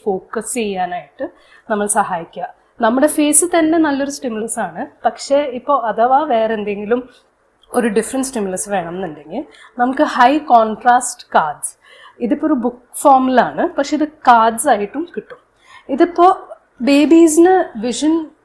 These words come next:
ഇത്തിരി, ആ, അണ്ടർ ഡെവലപ്ഡ് ആണ് എന്ന് വെച്ചാൽ ഒരു നമ്മൾക്ക് കാണുന്ന അത്രയും ക്ലാരിറ്റിയോടെ അവർക്ക് കാണാൻ പറ്റില്ല. അപ്പൊ ഇങ്ങനെ ഹൈ കോൺട്രാസ്റ്റ്, ഹൈ കോൺട്രാസ്റ്റ് എന്ന് വെച്ചാൽ ലൈറ്റ്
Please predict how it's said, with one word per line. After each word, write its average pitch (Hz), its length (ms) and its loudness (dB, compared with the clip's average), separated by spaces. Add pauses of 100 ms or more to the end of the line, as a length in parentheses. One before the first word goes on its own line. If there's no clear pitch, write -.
(220)
ഇത്തിരി, 330 600 0 (760)
ആ, 233 400 2
അണ്ടർ 247 200 0
ഡെവലപ്ഡ് 240 460 0
ആണ് - 180 0
എന്ന് 240 280 -10
വെച്ചാൽ 240 300 0
ഒരു 254 120 0
നമ്മൾക്ക് 262 600 0
കാണുന്ന 262 300 0
അത്രയും 262 300 -10
ക്ലാരിറ്റിയോടെ 247 540 -6
അവർക്ക് 220 300 -12
കാണാൻ 190 280 -2
പറ്റില്ല. - 360 -20 (400)
അപ്പൊ 254 160 2
ഇങ്ങനെ 320 160 6
ഹൈ 302 220 2
കോൺട്രാസ്റ്റ്, 233 520 2
ഹൈ 339 80 4
കോൺട്രാസ്റ്റ് 247 500 2
എന്ന് 254 80 -2
വെച്ചാൽ 233 260 -4
ലൈറ്റ് 254 260 -2